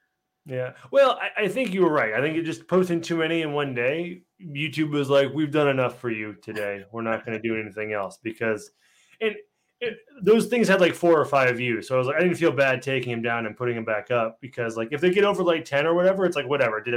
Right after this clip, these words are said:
it did bad. But, like, sub ten just means people aren't seeing it for whatever reason.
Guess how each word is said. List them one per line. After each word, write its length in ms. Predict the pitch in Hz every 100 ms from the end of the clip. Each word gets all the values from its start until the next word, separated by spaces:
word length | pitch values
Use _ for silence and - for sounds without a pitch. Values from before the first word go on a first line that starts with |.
| 117
it 80 | 143
did 160 | 131 117
bad. 220 | 104 92 -
But, 140 | 135 131
like, 260 | 127 120 _
sub 340 | - 180 139
ten 240 | - 151 117
just 140 | 113
means 160 | 127 120
people 200 | 123 120
aren't 140 | 113
seeing 300 | - 113 104
it 100 | - _
for 100 | _
whatever 300 | 135 120 110
reason. 240 | 104 104